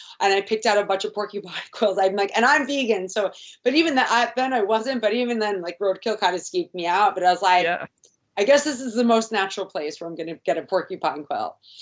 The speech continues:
Speaker 1: Um, we needed it because we had to thread a porcupine pill, porcupine quill through a log, um, at one point that we had. And it was a mi-, it was like a, it was just a mind game. So,
Speaker 2: Mm-hmm.
Speaker 1: like, you had to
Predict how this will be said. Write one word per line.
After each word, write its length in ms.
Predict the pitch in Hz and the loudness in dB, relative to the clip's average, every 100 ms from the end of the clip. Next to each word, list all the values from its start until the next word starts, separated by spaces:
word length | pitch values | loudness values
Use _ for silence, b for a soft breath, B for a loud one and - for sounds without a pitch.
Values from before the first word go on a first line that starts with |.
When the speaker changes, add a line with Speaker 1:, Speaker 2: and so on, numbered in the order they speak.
| B B | B B
Speaker 1:
Um, 260 | 214 208 202 | 2 2 2
we 140 | 262 | 2
needed 240 | 240 240 277 | 4 4 4
it 180 | 262 | 4
because 300 | 220 196 208 | 2 -6 -6
we 100 | 214 | -6
had 280 | 185 208 208 | -2 2 2
to 120 | 214 202 | -2 -8
thread 320 | - 196 185 208 | -6 2 2 2
a 100 | 214 | -2
porcupine 680 | - 180 - 214 185 170 | -8 -10 -12 -6 -4 -4
pill, 400 | 165 175 165 - _ _ _ | -2 0 0 -2 _ _ _
porcupine 1300 | 240 226 233 220 214 _ _ _ - - 214 196 190 - | 0 0 -2 -2 -4 _ _ _ -4 2 4 4 -2 -10
quill 500 | - 254 190 170 180 B B B | 0 2 4 0 -6 B B B
through 280 | 202 240 254 - | 0 2 2 2
a 80 | |
log, 640 | 185 185 160 180 143 113 - _ _ _ _ _ | 0 2 4 4 4 -2 -16 _ _ _ _ _
um, 440 | 202 185 156 147 | 2 2 2 -2
at 160 | - 185 | -2 0
one 160 | 190 170 | 0 -2
point 340 | - 170 147 | -4 -4 -4
that 100 | 165 | -8
we 80 | 147 | -8
had. 460 | - 175 160 139 - | -2 2 2 0 -2
And 160 | 185 | 2
it 100 | 220 | 4
was 160 | 233 220 | 4 2
a 60 | |
mi-, 260 | 214 208 - | 0 0 2
it 80 | 214 | 2
was 140 | 214 | 2
like 160 | 202 190 | 2 4
a, 180 | 170 - - _ - - _ | 2 2 -8 _ -14 -14 _
it 120 | - 226 | 2 4
was 120 | 220 | 4
just 200 | 254 - | -2 -2
a 80 | - | 0
mind 280 | 175 196 | 0 0
game. 320 | 165 147 - - B B B | -2 -8 -14 -20 B B B
So, 140 | 165 226 | 2 4
Speaker 2:
Mm-hmm. 80 | |
Speaker 1:
like, 220 | 214 202 214 | 6 4 0
you 100 | 208 | 0
had 160 | 226 | 0
to 120 | 220 | 0